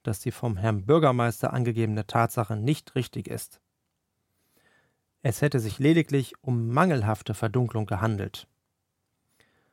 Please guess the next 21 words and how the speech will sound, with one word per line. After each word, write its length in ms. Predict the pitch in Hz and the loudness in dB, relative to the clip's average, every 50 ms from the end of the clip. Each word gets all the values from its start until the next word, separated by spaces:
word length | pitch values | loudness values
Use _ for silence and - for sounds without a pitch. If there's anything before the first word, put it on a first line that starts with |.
| _ _ _ _ _ _ _ _ - | _ _ _ _ _ _ _ _ -2
Die 200 | 120 113 110 104 | 0 0 0 0
Verdunklung 560 | - 120 117 107 151 185 185 - 175 151 - | 0 0 2 2 2 2 2 2 0 -2 0
hätte 200 | - 123 - 135 | -2 -2 -2 -4
Spalten 440 | 113 - - 131 131 143 - 131 127 | -6 -2 2 2 2 2 0 -4 -4
aufgewiesen. 720 | - 120 110 - - - 92 104 101 95 92 92 85 82 _ _ _ _ _ _ _ _ _ _ _ _ _ _ _ _ _ _ | -2 -2 -4 -2 -4 -8 -6 -6 -6 -6 -6 -8 -10 -12 _ _ _ _ _ _ _ _ _ _ _ _ _ _ _ _ _ _
Im 160 | - 117 107 101 | -4 -2 0 2
Lager 340 | 101 98 107 113 120 117 | 4 4 4 4 4 2
sind 200 | 98 110 - - | 2 0 -2 -2
nämlich 340 | 131 113 110 110 107 95 - | -2 -2 0 0 -2 -2 -2
Fensterklappen 640 | - 135 156 - - - - - - 107 - 104 107 | -2 -2 -2 -2 -4 -6 -6 -4 -4 -4 -4 -4 -4
aus 220 | 110 107 - - | -4 -4 -4 -2
Holz 420 | 127 127 139 180 - - - - _ _ _ _ _ _ _ _ _ _ _ _ _ _ _ _ | -2 -2 -2 -2 -4 -8 -14 -18 _ _ _ _ _ _ _ _ _ _ _ _ _ _ _ _
und 160 | - 143 135 | -2 -2 0
bei 160 | - 127 120 | 0 -2 -2
schrägem 540 | - - - - 185 202 196 180 180 165 156 | -2 -4 -2 2 2 4 4 4 2 0 0
Zusehen 680 | - - - 240 233 165 135 139 135 147 156 147 123 | -2 -2 0 2 2 4 4 4 6 6 4 4 2
wären 300 | 127 120 120 120 127 120 | 2 2 2 2 2 2
Lichtspalten 720 | 147 170 - - - - - - 123 123 123 - 131 131 | 0 0 -2 -6 -12 -4 0 4 4 4 4 2 0 -2
am 140 | 131 120 113 | -2 0 0
Rande 260 | 110 117 117 110 107 | 2 2 2 2 2
gewesen. 440 | 92 98 95 98 95 95 92 98 92 | 0 -2 -2 -4 -4 -4 -6 -8 -12